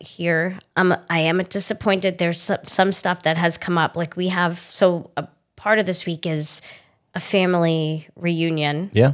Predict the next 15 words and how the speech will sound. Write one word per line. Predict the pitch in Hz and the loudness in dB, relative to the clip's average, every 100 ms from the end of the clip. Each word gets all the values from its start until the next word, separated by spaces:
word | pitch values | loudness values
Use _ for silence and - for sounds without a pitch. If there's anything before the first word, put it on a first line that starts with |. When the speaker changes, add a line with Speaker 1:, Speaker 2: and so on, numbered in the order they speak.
| - | 0
Speaker 1:
that | 160 | -6
we're | 170 | -4
supposed | 160 - 165 - | -4 -4 -6 -6
to | |
go | 170 156 | -8 -6
to | - 160 151 151 156 - - _ | -6 -4 -2 -4 -6 -14 -20 _
with | - 180 160 - | 2 2 2 0
a | 165 143 | 0 2
side | 156 - 180 | 2 4 4
of | 185 | 2
the | 165 | -2
family | - 160 165 160 | 0 0 0 -2
that | 160 147 - _ - _ _ _ _ - | -2 -4 -8 _ -20 _ _ _ _ -8
pretty | 226 | -4
much | 285 175 - - | -2 -2 -2 -4